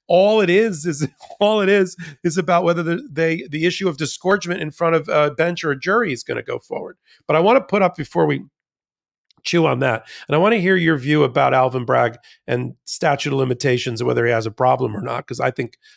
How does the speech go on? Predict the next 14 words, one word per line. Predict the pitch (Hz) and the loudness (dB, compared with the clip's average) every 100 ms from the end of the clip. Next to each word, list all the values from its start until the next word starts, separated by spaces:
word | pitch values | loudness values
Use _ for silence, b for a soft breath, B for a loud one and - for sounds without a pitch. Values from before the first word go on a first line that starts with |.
| - | -4
that's | 127 - | -4 -2
interesting, | 117 110 104 - 107 - b b b _ | -4 -4 -10 -8 -10 -12 b b b _
is | 139 143 | 2 4
I | |
wanna | 160 202 | 4 2
put | - 180 | 2 0
up | 175 | 0
the | |
social | 143 151 127 135 | 2 2 2 0
media | 131 123 | 0 0
post | 123 113 113 | 0 -2 -4
from | 110 | -6
Donald | 113 110 107 | -2 -2 -4
Trump. | 117 113 | -8 -10